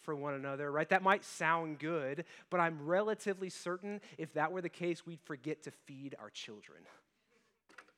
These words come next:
So, so what am I, what am I getting at here? Man, i-, i-, if our prayer life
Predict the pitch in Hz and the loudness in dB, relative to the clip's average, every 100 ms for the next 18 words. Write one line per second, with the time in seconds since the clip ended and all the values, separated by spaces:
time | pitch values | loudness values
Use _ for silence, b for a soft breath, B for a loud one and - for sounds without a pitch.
0 | _ _ _ _ _ _ _ _ _ B | _ _ _ _ _ _ _ _ _ B
1 | B B B B 214 214 - 208 196 208 | B B B B 0 0 0 2 4 6
2 | 254 247 196 - 170 220 254 202 170 185 | 6 6 6 2 0 4 4 4 4 2
3 | 185 156 135 - 131 127 139 - _ _ | 4 2 0 -4 -8 -6 -8 -10 _ _
4 | _ _ _ _ _ b b b b b | _ _ _ _ _ b b b b b
5 | _ 175 190 185 190 - - 196 - 180 | _ -2 -2 0 -2 0 0 0 0 -2
6 | 180 214 247 - 165 180 180 151 127 123 | 2 2 2 -4 -2 0 0 0 -2 -2
7 | 151 - | -4 -8